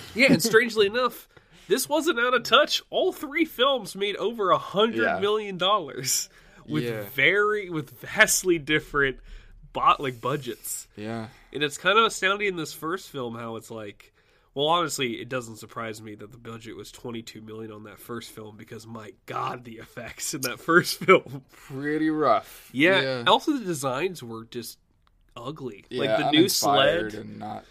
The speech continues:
Speaker 2: Like,
Speaker 1: interesting.
Speaker 2: yeah,
Speaker 1: Yeah.
Speaker 2: like, the green and blue new sled. Like, what's
Speaker 1: Yeah.
Speaker 2: so hype? What's, like, what's so hip about that?
Speaker 1: Yeah, that was pretty gl-, pretty gross. I don't
Speaker 2: There's
Speaker 1: know. Maybe they
Speaker 2: the
Speaker 1: were going for, for, no, this was before Toy Story. I was
Speaker 2: Yeah.
Speaker 1: thinking of R C,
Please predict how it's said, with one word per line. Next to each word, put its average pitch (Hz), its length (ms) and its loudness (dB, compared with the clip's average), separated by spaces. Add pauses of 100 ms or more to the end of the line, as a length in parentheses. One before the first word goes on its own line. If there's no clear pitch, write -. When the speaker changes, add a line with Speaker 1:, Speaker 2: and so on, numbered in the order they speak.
(280)
Speaker 2:
Like, 143 140 0
Speaker 1:
interesting. - 380 -14
Speaker 2:
yeah, 180 160 2
Speaker 1:
Yeah. 131 160 -2
Speaker 2:
like, 117 100 -8
the 143 100 0
green 147 520 0
and 139 180 -4
blue 143 380 2
new 139 260 0
sled. 139 640 0
Like, 127 160 0
what's 202 320 -2
Speaker 1:
Yeah. - 60 -2
Speaker 2:
so 202 300 2 (340)
hype? 165 480 -4
What's, 156 200 -14
like, 170 160 -8
what's 165 200 -8
so 180 140 2
hip 156 260 -8
about 127 360 -10
that? 120 240 -4
Speaker 1:
Yeah, 92 140 -8
that 104 120 -8
was 107 120 -12
pretty 104 260 -18
gl-, 98 320 -14 (200)
pretty 123 160 -12
gross. 107 320 -14
I 113 60 -14
don't 123 80 -8
Speaker 2:
There's 135 200 -4
Speaker 1:
know. 113 60 -6
Maybe 110 60 -2
they 113 80 -2
Speaker 2:
the 107 40 -4
Speaker 1:
were 107 120 -4
going 104 260 -12
for, - 340 -12 (240)
for, 98 380 -14 (180)
no, 135 180 -8
this 120 220 -10
was 110 80 -12
before 127 460 -14
Toy - 220 -16
Story. - 300 -18
I - 60 -14
was 113 140 -12
Speaker 2:
Yeah. 113 60 -8
Speaker 1:
thinking 107 180 -12
of 104 120 -16
R 101 240 -10
C, - 380 -10